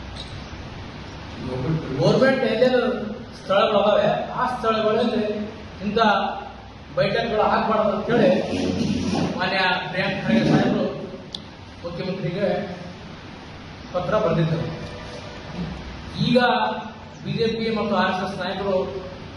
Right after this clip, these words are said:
ಅವ್ರ ಮನೆತನ ಬಗ್ಗೆ, ಅವರ ಧರ್ಮದ ಬಗ್ಗೆ ಕೆಟ್ಟ ಕೆಟ್ಟಾಗಿ, ವೈಯಕ್ತಿಕ ಅವರ ಫ್ಯಾಮಿಲಿ ಮೆಂಬರ್ಸ್ ಬಗ್ಗೆ ಕೆಟ್ಟ ಕೆಟ್ಟಾಗಿ ಶಬ್ದಗಳಿಂದ ನಿಂದಿಸುತ್ತಿದ್ದಾರೆ.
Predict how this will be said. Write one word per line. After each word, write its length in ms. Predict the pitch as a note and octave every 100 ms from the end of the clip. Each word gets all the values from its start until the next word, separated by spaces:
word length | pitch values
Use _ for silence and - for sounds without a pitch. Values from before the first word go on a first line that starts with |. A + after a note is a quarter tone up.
| - -
ಅವ್ರ 200 | F3+ F3
ಮನೆತನ 240 | F3 G#3+
ಬಗ್ಗೆ, 420 | G#3 - D#3+ D#3 G3+ - - - - - - C#3 C#3 C#3 D#3 D#3 D#3 - - - - - -
ಅವರ 200 | F3+ F3
ಧರ್ಮದ 380 | D#3+ F#3 G#3+ G#3
ಬಗ್ಗೆ 400 | E3+ D3+ D3 C#3 - - - - - - - - - - - - - - - - - - - - - - - - - -
ಕೆಟ್ಟ 220 | - A3
ಕೆಟ್ಟಾಗಿ, 800 | A#3+ A#3+ A#3+ A#3 A#3 A#3 G#3+ G#3+
ವೈಯಕ್ತಿಕ 380 | G3 G#3 - A#3
ಅವರ 320 | G#3+ G3+ G3+ G3 - - - - - - -
ಫ್ಯಾಮಿಲಿ 420 | F#3 F#3+ A3 B3
ಮೆಂಬರ್ಸ್ 380 | G#3 - G#3 G#3
ಬಗ್ಗೆ 240 | G#3+ G#3 G#3+
ಕೆಟ್ಟ 320 | G#3 G#3 G#3+
ಕೆಟ್ಟಾಗಿ 760 | G#3 G#3+ G#3 G#3+ - - - - - - - - - -
ಶಬ್ದಗಳಿಂದ 500 | G3 G3 G#3 G3+ G3+
ನಿಂದಿಸುತ್ತಿದ್ದಾರೆ. 1080 | G3+ E3 E3 F3 F3+ F3 - - B2+ - -